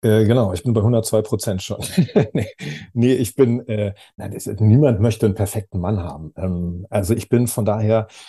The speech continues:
ich, ich hab, mach jetzt vieles anders als vorher. Ich bin aber natürlich nicht vollkommen makellos und fehlerlos, sonst wäre ich auch wahnsinnig langweilig oder wäre der Dalai Lama oder so. Meine Frau hat sich ja für mich entschieden <laughs> und nicht für den Dalai Lama. Von daher bin ich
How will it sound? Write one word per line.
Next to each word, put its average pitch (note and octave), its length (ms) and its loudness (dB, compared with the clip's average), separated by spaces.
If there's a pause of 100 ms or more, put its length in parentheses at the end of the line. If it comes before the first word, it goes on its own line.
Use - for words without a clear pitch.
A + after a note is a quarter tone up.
(160)
ich, C#3+ 200 -4
ich - 160 -2
hab, B2+ 180 -2 (100)
mach A#2+ 160 -2
jetzt - 240 -4
vieles F#3 280 -2
anders D3 360 -4
als G2+ 220 -6
vorher. C3 520 -2 (480)
Ich - 200 -8
bin D#3+ 140 -2
aber A#2+ 220 -4
natürlich A2+ 500 -4
nicht A2 180 -6
vollkommen - 500 -6
makellos A2 460 -2
und G2+ 160 -4
fehlerlos, E2+ 580 -2
sonst F#2 180 -10
wäre G#2 120 0
ich G#2 120 -8
auch F#2+ 140 -14
wahnsinnig C3 540 0
langweilig A2+ 600 0
oder G2+ 280 -4
wäre G2 220 -4
der F#2 180 -6
Dalai F#2 320 -2
Lama F#2 360 -4
oder - 240 -12
so. D#2 220 -10
Meine E2+ 220 0
Frau G2+ 220 2
hat G2+ 80 2
sich G2+ 140 0
ja B2+ 60 4
für A#2 140 0
mich F3 160 4
entschieden - 400 2
<laughs> - 20 -
und B2+ 80 4
nicht - 140 -2
für - 100 0
den F#2+ 160 0
Dalai E2+ 280 2
Lama. D#2 340 -4 (320)
Von A2+ 120 4
daher A2 260 4 (220)
bin A#2 140 4
ich A#2 180 2